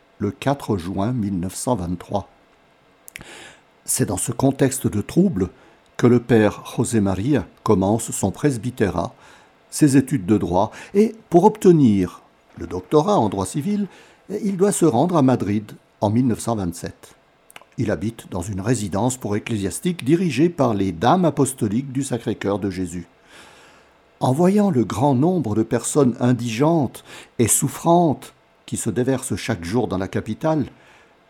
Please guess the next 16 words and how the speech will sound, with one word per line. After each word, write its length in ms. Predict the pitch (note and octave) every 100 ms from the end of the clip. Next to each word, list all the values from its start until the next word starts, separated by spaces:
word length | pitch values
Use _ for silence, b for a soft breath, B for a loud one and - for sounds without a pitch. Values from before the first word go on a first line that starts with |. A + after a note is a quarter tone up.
| _ -
José 240 | E3 F3
María 420 | D#3 C3+ E3 D#3+ -
a 80 | B2
l'idée 300 | B2+ A2+ C#3+
de 100 | G#2+
créer 420 | - C#3+ A#2 C3+ C3+
une 220 | G2+ G2
fondation 760 | - - G#2 D#3 - - A#2+
des 140 | D3 A2
malades 500 | G#2 F#2 F2+ A2 D3+ b b b b b _ _
dont 100 | E3+
il 220 | F#3+ E3+ B2+
devient 280 | A2+ G2
le 100 | G#2
premier 300 | C#3 B2 G2
aumônier. 500 | F#2+ F2+ F#2 E2+ F2